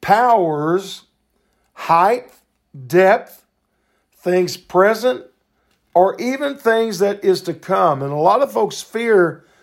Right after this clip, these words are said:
the unknown, what they think is coming. Sometimes they fear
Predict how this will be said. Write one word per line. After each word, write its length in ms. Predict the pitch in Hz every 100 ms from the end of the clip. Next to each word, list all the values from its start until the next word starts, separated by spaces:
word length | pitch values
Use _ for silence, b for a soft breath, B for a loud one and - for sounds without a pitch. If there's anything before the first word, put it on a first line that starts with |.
| b -
the 140 | 175
unknown, 640 | 185 170 165 185 196 175 151
what 180 | 170 165
they 160 | 165
think 400 | 160 180 175 170
is 180 | 175 135
coming. 640 | - 175 190 160 127 110 - _ _ _ _ -
Sometimes 720 | - 277 277 185 175 175 147
they 120 | 180
fear 600 | 170 196 208 185 160 -